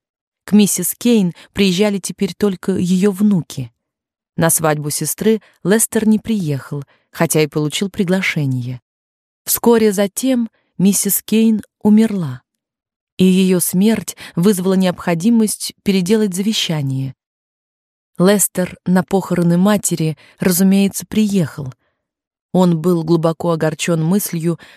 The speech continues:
что так редко видал мать в последнее время и что доставило ей столько горя. Его отец хотел было с ним серьезно поговорить, но мрачный, молчаливый вид сына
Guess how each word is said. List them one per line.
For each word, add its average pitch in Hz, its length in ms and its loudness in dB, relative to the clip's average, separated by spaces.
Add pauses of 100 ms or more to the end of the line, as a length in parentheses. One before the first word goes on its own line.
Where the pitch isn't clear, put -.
(100)
что - 420 -4
так 202 260 -2
редко 185 440 -2
видал 160 320 0
мать 190 260 0
в - 60 -18
последнее 156 600 -2
время 175 420 0 (260)
и 175 80 0
что 170 200 -2
доставило 170 540 -2
ей 170 420 -4 (120)
столько - 460 -4
горя. 156 500 -4 (880)
Его 175 280 2
отец 185 480 -4 (200)
хотел 190 380 0
было 175 240 0
с - 120 -6
ним 175 160 2
серьезно 175 440 0
поговорить, 175 680 -2 (360)
но 175 140 0
мрачный, 175 680 -2
молчаливый 170 640 0
вид 151 200 -4
сына 202 460 0